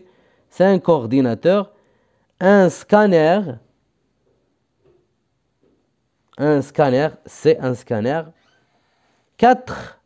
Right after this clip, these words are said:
boîtes d'outils. Quatre. Quatre boîtes d'outils. أربعة ديال العلب ديال الأدوات. دي بلوز دو كولور،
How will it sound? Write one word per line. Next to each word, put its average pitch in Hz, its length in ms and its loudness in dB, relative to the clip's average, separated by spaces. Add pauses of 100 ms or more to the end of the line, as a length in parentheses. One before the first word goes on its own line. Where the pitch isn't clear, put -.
(320)
boîtes 147 920 -2 (160)
d'outils. 170 640 -2
Quatre. - 440 -6 (2250)
Quatre 160 400 -6
boîtes 147 500 0 (140)
d'outils. 156 640 -6 (680)
أربعة 117 340 2
ديال 127 400 2
العلب 123 340 2 (1120)
ديال 104 180 -6
الأدوات. 120 540 2 (1300)
دي 147 260 2
بلوز 185 600 4
دو 160 260 2
كولور، 170 1000 4